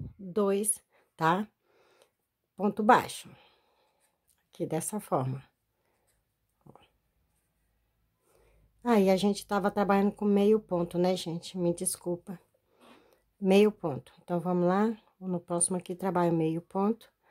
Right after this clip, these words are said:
No próximo também. E aqui dentro, dois meio ponto. Tá?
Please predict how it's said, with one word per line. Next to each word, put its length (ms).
No 100
próximo 460
também. 640
E 140
aqui 240
dentro, 400
dois 420
meio 300
ponto. 500
Tá? 340